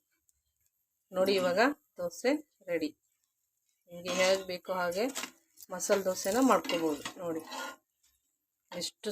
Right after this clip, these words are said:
ಸರಳವಾಗಿ ಬರುತ್ತೆ ಅಂತ. ಹಾಗೆ ನೋಡಿ, ಈ ಕಡೆ ಸಾಗು ಕೂಡ ರೆಡಿಯಾಗಿದೆ ಕುದ್ದು. ನೋಡಿದ್ರಲ್ವಾ? ಎರಡು ಬೆಳಗಿನ ನಾಷ್ಟಕ್ಕೆ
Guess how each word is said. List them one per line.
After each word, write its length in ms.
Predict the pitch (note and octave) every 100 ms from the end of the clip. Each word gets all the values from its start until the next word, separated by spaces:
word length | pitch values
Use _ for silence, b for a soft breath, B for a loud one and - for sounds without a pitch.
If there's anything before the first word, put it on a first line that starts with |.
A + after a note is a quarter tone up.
| G#3
ಸರಳವಾಗಿ 560 | G3 G3+ G3+ F#3+ G3+ A3+ - F3+
ಬರುತ್ತೆ 360 | F3+ F3 F3+ F3
ಅಂತ. 180 | E3 F#3 A3 _ _ _ _ _ _ _ _ _ _ _ _ - - _ _ - - _ _ _ _ _
ಹಾಗೆ 200 | A#3 B3 A#3
ನೋಡಿ, 160 | G#3+ G#3+
ಈ 20 | G#3
ಕಡೆ 160 | G#3 A#3+ C4+
ಸಾಗು 320 | - F3+ F#3+ F#3+
ಕೂಡ 100 | F#3+ A3+ D#4+ _ _ F3+
ರೆಡಿಯಾಗಿದೆ 500 | F#3 F#3+ F3+ F3 E3+ F3+
ಕುದ್ದು. 280 | E3+ F3 C4+ D4+ - - - - B B B _ _ _ _ _ _ -
ನೋಡಿದ್ರಲ್ವಾ? 560 | F#3 F#3 F3+ F3 F3+ A#3+ - B B B B G3
ಎರಡು 200 | G#3 B3 A#3
ಬೆಳಗಿನ 360 | G#3 G#3+ A3 A3 G3
ನಾಷ್ಟಕ್ಕೆ 460 | G#3 G#3 G#3 A#3